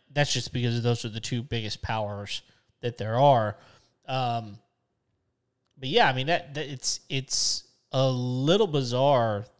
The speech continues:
that, I mean, w-, when I, when I think about, <laughs> and, and I'm sure most people in this part of the world that, that have good jobs and, you know, doing fine for themselves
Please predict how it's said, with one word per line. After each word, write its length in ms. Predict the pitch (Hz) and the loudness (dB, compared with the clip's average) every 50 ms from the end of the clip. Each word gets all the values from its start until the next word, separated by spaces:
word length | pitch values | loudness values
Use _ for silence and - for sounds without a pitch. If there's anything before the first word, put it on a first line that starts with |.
| 120 113 | -16 -8
that, 400 | 123 117 113 110 110 110 - _ _ _ _ _ _ _ _ _ _ _ _ _ _ _ _ _ _ _ _ _ - | -4 -2 0 0 0 -2 -4 _ _ _ _ _ _ _ _ _ _ _ _ _ _ _ _ _ _ _ _ _ -6
I 80 | 120 | -4
mean, 320 | 127 131 123 123 113 110 104 - _ _ | -4 -2 -2 -4 -4 -8 -12 -16 _ _
w-, 180 | 143 127 - - | -16 -16 -16 -12
when 160 | - 127 127 131 | -12 -8 -4 -2
I, 240 | 151 208 220 156 - 147 - | -2 -2 -2 -4 -8 -10 -8
when 120 | 147 135 | -4 -2
I 120 | 156 226 226 | -2 -2 -2
think 280 | - - 143 151 156 151 | -2 -4 -6 -4 -2 -2
about, 480 | 127 117 113 117 120 117 101 - - _ _ _ _ _ _ _ _ _ _ - - - - - - | 0 2 2 2 2 2 0 -4 -10 _ _ _ _ _ _ _ _ _ _ -20 -20 -20 -20 -8 -8
<laughs> 20 | - - - _ _ _ _ _ _ _ _ _ _ _ _ _ - | -6 -8 -8 _ _ _ _ _ _ _ _ _ _ _ _ _ -14
and, 320 | 135 131 - 151 139 123 - | -12 -12 -10 -10 -10 -10 -6
and 120 | - 131 143 | -4 -2 -2
I'm 80 | 143 135 | -2 -2
sure 240 | - - 220 214 | 0 2 2 2
most 560 | 165 151 147 147 151 151 160 180 170 - - - | 2 2 0 2 4 6 6 6 6 4 0 0
people 540 | 175 151 139 - 135 123 117 113 107 - _ _ _ _ _ _ _ _ _ _ _ _ - | -2 -2 -2 -2 -2 -2 -2 -4 -4 -8 _ _ _ _ _ _ _ _ _ _ _ _ -6
in 340 | 139 135 131 123 123 117 - | -4 -2 -2 -4 -6 -8 -6
this 180 | - 131 - - | -4 -4 -4 -4
part 280 | - - 151 135 123 | 0 2 2 4 4
of 40 | 117 | 2
the 60 | 117 | 0
world 440 | 113 123 127 127 120 117 117 110 110 | -2 0 2 2 2 0 -2 -4 -4
that, 200 | 120 117 113 - _ _ _ _ _ - | -4 -6 -6 -8 _ _ _ _ _ -10
that 100 | 123 117 | -6 -4
have 220 | 120 131 131 123 | -4 -4 -4 -4
good 180 | 135 135 135 127 | -6 -6 -6 -4
jobs 480 | - 123 117 113 117 - 143 147 - | -2 0 2 2 2 0 -4 -6 -10
and, 240 | 113 110 110 110 - | -10 -10 -12 -12 -14
you 100 | 127 123 117 | -14 -12 -10
know, 220 | 110 110 113 135 - _ _ _ _ | -10 -10 -10 -12 -14 _ _ _ _
doing 200 | - 131 131 131 | -8 -8 -8 -6
fine 320 | 120 - 120 117 123 131 123 | -4 -4 -2 -2 -2 -4 -8
for 120 | - 113 | -10 -10
themselves 580 | 107 104 107 110 - 101 107 110 117 135 - | -10 -10 -10 -8 -8 -6 -6 -6 -6 -8 -12